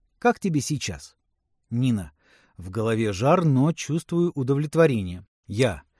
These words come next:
Как на удовлетворенность смотрится? Нина. Уже хорошо. Я. Что у сексуальности? Заместитель сексуальности. Стало легче, но не до конца. Заместитель Нины. А мне прямо хочется на нее, сексуальность,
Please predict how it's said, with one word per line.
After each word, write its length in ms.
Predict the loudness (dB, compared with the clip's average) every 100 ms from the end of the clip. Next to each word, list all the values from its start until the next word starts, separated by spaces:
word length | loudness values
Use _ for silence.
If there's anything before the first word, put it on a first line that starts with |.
| _ -20 _ _
Как 260 | 2 4 6
на 180 | 4 4
удовлетворенность 1000 | 4 4 4 0 0 0 0 0 -2 -6
смотрится? 680 | -2 0 0 -2 -6 -8 -10 _ _
Нина. 320 | -4 -2 -4 -6
Уже 300 | -8 -6 -2
хорошо. 520 | -2 -2 -4 -8 -10 _ _ _ _ _ -6
Я. 320 | -2 -2 -4
Что 240 | -2 2
у 80 | 2
сексуальности? 880 | 0 -4 0 2 4 2 -2 -8 -10 _ _ _ -8
Заместитель 600 | -2 0 -2 -4 -4 -4
сексуальности. 800 | -6 0 0 0 -4 -14 -20 -20 _ _
Стало 420 | -10 2 6 8 8
легче, 460 | 6 4 4 0
но 160 | 4 4
не 120 | 4
до 120 | 2
конца. 420 | 0 0 -2 -10 -14 _ _ _ -20 -20 -18 -6
Заместитель 680 | 0 0 0 -2 0 2
Нины. 300 | 2 0 -4 -14 _ _
А 120 | -10 0
мне 220 | 2 2
прямо 280 | 2 2 0
хочется 560 | -2 -2 -2 -2 -2
на 80 | 0
нее, 460 | 0 2 4 4 2
сексуальность, 840 | -6 -8 -4 -2 -2 -4 -12 -20